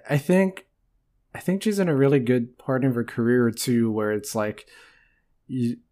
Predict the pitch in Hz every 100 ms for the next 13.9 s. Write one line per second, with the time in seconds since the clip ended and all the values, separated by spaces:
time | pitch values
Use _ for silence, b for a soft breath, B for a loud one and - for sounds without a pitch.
0 | _ - 139 139 147 160 147 135 131 117
1 | 117 120 117 135 120 113 110 - 123 127
2 | 117 123 131 - - 120 98 98 113 -
3 | 156 165 - _ _ _ _ _ - 110
4 | 110 110 - 127 117 120 127 123 117 -
5 | 135 - 139 135 120 113 110 - 113 110
6 | 113 113 _ - - 117 113 - 113 113
7 | 104 110 110 107 110 101 - 123 110 107
8 | 110 b b b b _ 113 113 117 117
9 | 113 95 110 110 107 107 113 123 113 -
10 | 107 113 113 117 110 - 110 - 117 110
11 | 110 110 110 - 120 113 107 110 113 113
12 | - 117 110 107 107 113 107 104 104 B
13 | B B B B 117 110 107 104 110